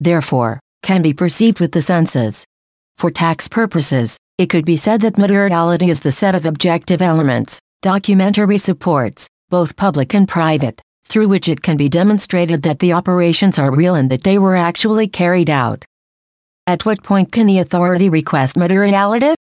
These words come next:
Within its control programs, the authority can determine the non-existence of an operation solely based on its verification powers. In the process of authorizing refund requests for balances in favor of contributions,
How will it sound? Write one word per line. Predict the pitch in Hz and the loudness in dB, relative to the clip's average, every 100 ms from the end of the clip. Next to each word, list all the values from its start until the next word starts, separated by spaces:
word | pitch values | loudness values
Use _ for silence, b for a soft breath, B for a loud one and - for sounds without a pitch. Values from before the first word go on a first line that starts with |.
| _ _ _ _ - | _ _ _ _ -2
Within | 170 139 175 | -2 0 0
its | 160 | -2
control | - 165 156 175 156 | -2 -2 0 0 0
programs, | 139 160 131 139 120 107 95 - _ | -2 -2 -2 -2 -2 -4 -8 -14 _
the | 175 | 0
authority | 165 - 202 214 196 | 0 0 0 0 0
can | 190 170 | 0 0
determine | 151 131 190 196 185 | 0 -2 0 2 2
the | 160 | 2
non-existence | 147 156 175 143 170 156 175 165 | 2 0 0 0 0 0 0 -2
of | 190 | 0
an | 180 | 0
operation | 202 196 190 165 156 175 | 0 0 0 0 2 0
solely | - 214 220 214 202 | 0 0 0 0 0
based | 175 180 - | 0 0 0
on | 180 165 | 0 0
its | 160 - | 0 -2
verification | 165 170 135 - 190 180 - 135 | -2 0 -2 -4 -2 0 2 0
powers. | 165 151 131 110 104 - _ _ _ _ _ _ _ _ | 0 0 0 -2 -4 -10 _ _ _ _ _ _ _ _
In | 196 170 | -2 0
the | 143 | 0
process | - 180 185 185 - | -2 0 0 0 0
of | 160 | 0
authorizing | 165 202 190 190 185 190 208 170 | 0 0 0 0 0 0 2 2
refund | 156 143 190 180 147 | 0 0 0 0 0
requests | 147 143 170 160 - | -2 -2 -2 -2 -4
for | - 139 | -4 -2
balances | 156 160 170 170 170 156 | -2 0 -2 0 0 0
in | 135 | 0
favor | 120 208 185 180 | 0 0 0 0
of | 156 | -2
contributions, | 139 165 180 151 185 196 147 113 107 | -2 -2 0 0 0 0 0 -2 -4